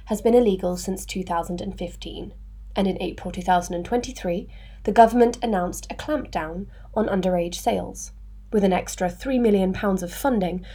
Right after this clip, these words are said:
for trading standards to create an, quote, "illicit vapes enforcement squad," close quote. It has since been reported that the government intends to ban the sale of disposable vapes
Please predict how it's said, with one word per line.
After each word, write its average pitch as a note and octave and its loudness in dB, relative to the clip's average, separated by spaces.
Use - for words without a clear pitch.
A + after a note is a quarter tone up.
for F3+ -6
trading G3 2
standards E3+ -4
to A3+ -6
create G3+ 0
an, F#3 -2
quote, F3+ -6
"illicit G#3 0
vapes F3+ -8
enforcement F#3+ -10
squad," - -14
close F3 -10
quote. - -14
It G3+ -6
has F#3 -4
since C4 4
been C4 4
reported F#3 0
that - 0
the A#3 2
government F#3 2
intends F#3 -2
to G#3 -4
ban F3+ 0
the G3 -4
sale F3 -4
of G3+ -8
disposable G#3 0
vapes F3+ -6